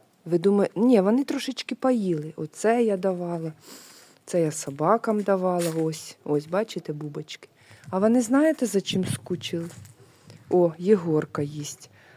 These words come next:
За кашею, он, тарілки каша,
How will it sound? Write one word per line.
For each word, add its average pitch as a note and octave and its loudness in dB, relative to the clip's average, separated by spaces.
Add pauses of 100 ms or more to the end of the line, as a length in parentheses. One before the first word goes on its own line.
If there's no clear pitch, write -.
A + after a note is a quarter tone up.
(120)
За C4 6
кашею, B3 2 (200)
он, G3 2 (1000)
тарілки F#3 4
каша, G#3 4